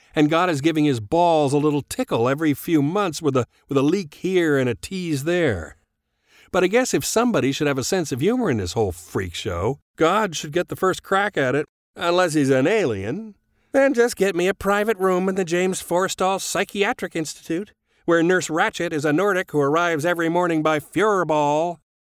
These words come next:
We all want the dirty truth, yeah, but, but really don't want the whole goddamn world, even if it is a piece of burning sewage most days,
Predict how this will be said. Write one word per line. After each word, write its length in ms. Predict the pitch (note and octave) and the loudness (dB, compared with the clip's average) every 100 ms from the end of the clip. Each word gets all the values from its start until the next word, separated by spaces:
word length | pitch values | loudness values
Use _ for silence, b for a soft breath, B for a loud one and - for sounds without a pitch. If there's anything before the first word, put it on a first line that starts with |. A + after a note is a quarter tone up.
| _ | _
We 120 | D3 | 2
all 180 | F#3+ G#3+ | 4 4
want 140 | F#3+ | 2
the 80 | D#3+ | 0
dirty 300 | A#2+ E3 B2+ | -2 -2 -4
truth, 340 | - E3+ C#3 A2 | -2 -2 -2 -4
yeah, 280 | C3+ D3 | -4 -4
but, 160 | B2 A2 _ _ | -4 -6 _ _
but 140 | F#3+ | -4
really 340 | F#3+ A3 G#3+ F3+ | 0 2 2 0
don't 320 | F#3+ F#3+ F#3 | 0 -2 -2
want 240 | F#3 F#3+ | 0 0
the 120 | F3+ D3+ | 0 0
whole 180 | F3+ | 0
goddamn 800 | D#3 C3 E3 E3 D3+ D#3 D3+ A2+ | 0 0 2 2 0 0 0 -2
world, 640 | G2+ D3 F#3+ A#2 G#2 C#3 D3 - | 0 2 4 2 0 -2 -6 -6
even 300 | G3 E3+ C3+ | -2 2 2
if 100 | B2+ | 2
it 80 | D3 | 2
is 160 | D#3+ | 2
a 80 | A#2+ | -2
piece 260 | - D3 B2 | -2 -4 -4
of 140 | G2+ | -2
burning 320 | C3 C3 G#2+ | 0 0 0
sewage 460 | - F#3 E3+ G2+ F2+ | -2 0 2 0 -4
most 280 | F#2 E2 - | -6 -6 -8
days, 440 | F2 D#2+ E2+ | -10 -8 -8